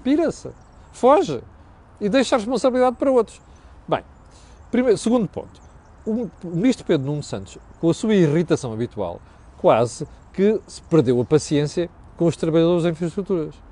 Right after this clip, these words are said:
Bem, está surpreendido com isto? Não esteja. Estas pessoas acham que estão ungidas de um sentimento que sabem tudo e podem fazer tudo. E não gostam de co-, de co-, de serem contraditados, percebe? Este é que é o problema.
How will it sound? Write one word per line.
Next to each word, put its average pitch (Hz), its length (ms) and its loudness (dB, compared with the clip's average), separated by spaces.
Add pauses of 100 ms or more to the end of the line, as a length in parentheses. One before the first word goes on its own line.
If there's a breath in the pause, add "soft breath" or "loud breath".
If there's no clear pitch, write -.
(380 loud breath)
Bem, 107 160 -4 (720 soft breath)
está 220 180 2
surpreendido 175 540 -2
com 170 140 -4
isto? 175 200 -8
Não 196 120 -6
esteja. 180 380 -6
Estas 185 220 -4
pessoas - 440 -4 (320 soft breath)
acham 214 320 0
que - 60 -10
estão - 180 -4
ungidas 170 720 -2
de 190 80 -10
um 156 80 -6
sentimento 151 500 -6
que - 80 -20
sabem 135 320 0
tudo 170 220 -4
e 180 60 -4
podem 190 280 -2
fazer 196 280 -2
tudo. 190 200 -2 (280 loud breath)
E 214 80 0
não 240 180 0
gostam 233 440 0
de 202 100 -8
co-, 196 280 0
de 165 120 -6
co-, 190 180 -2
de - 80 -10
serem 220 180 -2
contraditados, 196 720 -2
percebe? 139 420 -4 (280 loud breath)
Este 254 180 2
é 320 60 0
que 214 40 -6
é 240 40 4
o 226 40 2
problema. 208 440 -2